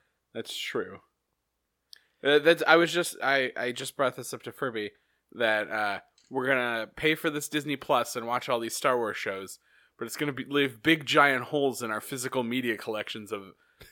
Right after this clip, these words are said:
of Star Wars. And I know eventually they'll put it out on D V D and I, or Blu-ray, and I'll buy it.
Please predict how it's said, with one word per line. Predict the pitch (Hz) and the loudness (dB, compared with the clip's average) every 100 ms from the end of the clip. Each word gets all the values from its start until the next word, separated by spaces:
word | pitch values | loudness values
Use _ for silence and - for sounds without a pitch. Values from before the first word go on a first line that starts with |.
| _ _ | _ _
of | 107 104 95 - | -6 -6 -6 -8
Star | - 131 127 | 2 4 4
Wars. | 101 95 98 - - _ - 123 | 2 -4 -8 -12 -18 _ -14 0
And | 135 | 2
I | 147 | 6
know | 170 196 | 10 10
eventually | 165 170 156 160 | 10 8 8 4
they'll | 147 135 | 4 4
put | - 147 | 2 0
it | 127 | 4
out | 120 117 | 6 6
on | 110 | 2
D | 117 | -4
V | 110 107 | -8 -6
D | 107 | -6
and | 104 | -6
I, | 98 - | -6 -6
or | 110 | -6
Blu-ray, | 104 117 101 101 | -4 -4 -2 -2
and | 101 | -2
I'll | 101 | -4
buy | 104 123 113 | 0 2 2
it. | 98 92 | 2 -6